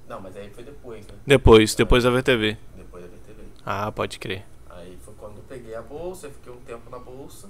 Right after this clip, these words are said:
Speaker 1: é, já com o Ruby já. Aí foi a primeira vez realmente que eu trabalhei com o Ruby. <clears throat> E aí entrei no estágio,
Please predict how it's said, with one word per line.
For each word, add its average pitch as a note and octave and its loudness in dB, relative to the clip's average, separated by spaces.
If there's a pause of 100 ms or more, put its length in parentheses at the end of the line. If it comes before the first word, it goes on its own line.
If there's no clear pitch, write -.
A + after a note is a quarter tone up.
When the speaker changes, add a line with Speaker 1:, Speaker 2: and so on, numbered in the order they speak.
(160)
Speaker 1:
é, G#2 -12
já G#2 -10
com A2 -20
o - -18 (160)
Ruby G2+ -18
já. G2+ -16 (380)
Aí - -18
foi A#2 -14
a G#2 -18
primeira C3+ -10
vez A#2+ -14
realmente C3 -8
que - -20
eu A#2 -16
trabalhei G#2 -14
com G#2 -18
o G#2 -16
Ruby. - -18 (400)
<clears throat> - -14
E A2+ -12
aí A2 -12
entrei A#2+ -16
no B2+ -16
estágio, C3 -12